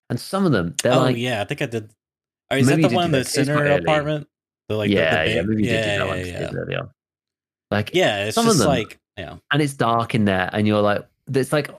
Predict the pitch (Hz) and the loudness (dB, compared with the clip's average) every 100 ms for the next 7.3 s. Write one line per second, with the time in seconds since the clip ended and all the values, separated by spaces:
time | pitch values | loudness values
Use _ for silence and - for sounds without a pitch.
0 | _ 143 139 - - - 139 143 131 139 | _ -12 -12 -12 -12 -2 0 0 0 0
1 | 139 131 127 113 104 120 110 107 104 101 | 0 0 0 -2 0 0 0 0 0 -2
2 | 101 107 - 101 98 95 - 98 95 98 | 0 -2 -2 -2 0 -2 0 0 2 2
3 | 98 98 95 101 104 107 120 139 - _ | 2 2 2 0 0 2 0 -2 -12 _
4 | - - 160 185 185 - 143 139 117 - | -16 -6 -4 -2 -6 -4 -2 0 -2 -4
5 | _ _ - 160 - - 135 120 - 120 | _ _ -6 -4 -4 -4 -4 -4 -6 -2
6 | 123 104 - - _ _ 110 87 87 80 | -2 -2 -8 -16 _ _ -4 -2 -2 -4
7 | - - | -6 -10